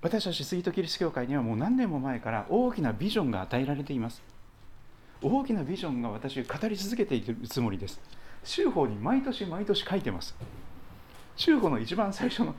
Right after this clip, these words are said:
あの、絵の下のところにいつも載せていますね。それが私に与えられたビジョンなんですよ。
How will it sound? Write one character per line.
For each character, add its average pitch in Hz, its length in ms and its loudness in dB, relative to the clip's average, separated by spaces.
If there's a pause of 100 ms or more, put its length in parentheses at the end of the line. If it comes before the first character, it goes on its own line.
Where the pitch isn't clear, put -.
(260)
あ 135 80 0
の、 135 100 2
絵 247 120 6
の 139 220 4 (200)
下 - 200 0
の 160 80 2
と 175 100 0
こ - 80 4
ろ 127 60 6
に 120 160 4
い 247 60 2
つ - 120 0
も 262 120 8
載 185 100 4
せ 151 120 0
て 135 120 2
い 120 40 4
ま 104 120 2
す - 60 -8
ね。 147 160 -2 (300)
そ - 140 -2
れ 285 80 2
が 220 160 6 (240)
私 220 300 6
に 196 80 2
与 180 180 0
え 214 40 2
ら 208 60 2
れ 202 60 0
た 202 120 -4
ビ 110 140 -2
ジ - 80 -2
ョ 185 60 2
ン 127 80 -2
な 92 60 -6
ん 87 80 -8
で 87 80 -12
す - 40 -12
よ。 - 60 -14